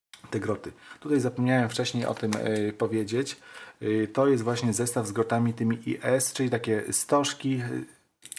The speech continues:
za-, pod pewnym kątem, y, zagięte. Ale też są dostępne inne, y, groty.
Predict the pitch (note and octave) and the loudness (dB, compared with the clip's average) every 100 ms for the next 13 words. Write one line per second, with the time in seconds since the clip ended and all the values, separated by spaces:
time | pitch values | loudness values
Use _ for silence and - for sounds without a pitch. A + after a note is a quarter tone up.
0 | - _ _ _ _ _ _ _ _ C3 | -16 _ _ _ _ _ _ _ _ -6
1 | B2+ C#3 B2 A2 B2 - A#2+ A#2 A2+ A2+ | -4 -4 -8 -4 -4 -2 0 0 0 0
2 | A2+ A#2 A2 A2+ A2 G#2+ G#2 A2 G2+ G2 | 0 0 0 0 -2 -2 0 0 0 -4
3 | G2 A2+ D3 - - - - - - _ | -2 -2 -2 -6 -14 -12 -12 -14 -20 _
4 | C3 E3 D#3 D3 C#3 D3 A#2+ A#2 - C3 | 0 2 2 2 2 2 0 0 0 0
5 | B2 B2+ B2+ - D#3 C#3 G#2 G#2 G#2 G2+ | 2 0 0 -4 -2 2 2 2 0 0
6 | G2+ G2+ F#2+ G#2 G2+ - A#2+ D#3 | -2 -2 -2 2 2 2 0 0